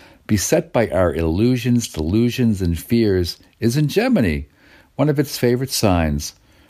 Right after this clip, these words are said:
Mercury in Gemini expresses its energies very well. It will skip the distortions and overwhelming emotions and misperceptions. With Mercury in Gemini,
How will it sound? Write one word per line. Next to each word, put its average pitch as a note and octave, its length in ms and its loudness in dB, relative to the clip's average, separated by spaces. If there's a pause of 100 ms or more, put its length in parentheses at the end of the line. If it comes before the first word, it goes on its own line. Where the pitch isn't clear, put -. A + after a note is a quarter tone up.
(120)
Mercury D3 540 -2
in G#2 100 0
Gemini G#2+ 520 0
expresses - 760 -4
its - 160 -4
energies G2 480 0
very A#2 380 0
well. C2+ 400 -2 (420)
It G2+ 60 -2
will G#2+ 100 2
skip D3+ 320 -2
the A2 100 -2
distortions F#2 840 0
and C#2+ 140 -4
overwhelming G2+ 680 0
emotions E2+ 580 -2
and D#2 160 0
misperceptions. D#2 920 -2 (600)
With F#2 200 2
Mercury A#2+ 460 0
in E2+ 80 -2
Gemini, A2+ 540 0